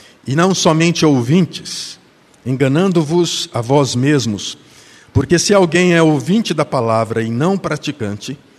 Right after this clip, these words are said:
assemelha-se ao homem que contempla num espelho o seu rosto natural. Pois a si mesmo se contempla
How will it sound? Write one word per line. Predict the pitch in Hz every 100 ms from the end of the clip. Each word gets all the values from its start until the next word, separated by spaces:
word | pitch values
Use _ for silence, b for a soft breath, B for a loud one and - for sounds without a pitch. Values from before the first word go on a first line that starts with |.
| b b
assemelha-se | 120 - 180 196 190 165 175
ao | 156
homem | 143 170 190 156
que | -
contempla | 135 131 123 151 170 131 104 90 - -
num | 143 180
espelho | 131 - - 120 123 92 - - B B -
o |
seu | 101 139 127
rosto | 85 139 143 -
natural. | 123 117 120 101 82 82 - B B B
Pois | - 175 170 151
a |
si | 147 202
mesmo | 175 190 196 156
se | 139 -
contempla | 135 120 107 127 139 165 196